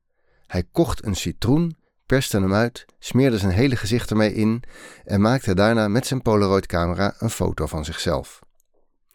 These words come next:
Toen de foto een minuutje later langzaam zichtbaar werd, was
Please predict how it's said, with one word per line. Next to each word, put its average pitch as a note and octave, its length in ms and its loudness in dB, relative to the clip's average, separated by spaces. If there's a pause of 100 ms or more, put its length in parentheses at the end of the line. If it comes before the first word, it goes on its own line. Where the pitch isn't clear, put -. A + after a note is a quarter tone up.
(360)
Toen D3+ 160 4
de B2+ 60 2
foto C3+ 380 2
een G2 100 0
minuutje G#2+ 320 0
later G2 340 0
langzaam F2 400 -2
zichtbaar G#2+ 340 0
werd, G2 260 0 (400)
was B2 340 -2